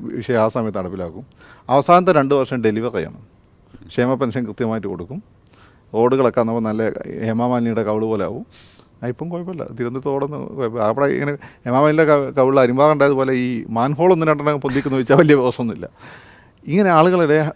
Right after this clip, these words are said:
ഇത് കൊള്ളാമെന്ന് ഫീൽ ചെയ്യും, ഫീൽ ഉണ്ടാകും. അപ്പോൾ അത് കോൺഗ്രസ് എന്താണ്,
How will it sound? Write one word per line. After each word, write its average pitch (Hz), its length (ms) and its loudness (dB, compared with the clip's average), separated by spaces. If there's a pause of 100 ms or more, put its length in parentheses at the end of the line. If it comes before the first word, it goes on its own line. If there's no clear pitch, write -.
ഇത് 139 80 2
കൊള്ളാമെന്ന് 139 540 4
ഫീൽ 110 220 -6
ചെയ്യും, - 320 -10 (360)
ഫീൽ 160 160 4
ഉണ്ടാകും. 95 320 -2 (180)
അപ്പോൾ 196 140 2
അത് 190 80 4
കോൺഗ്രസ് 175 360 6
എന്താണ്, 143 320 0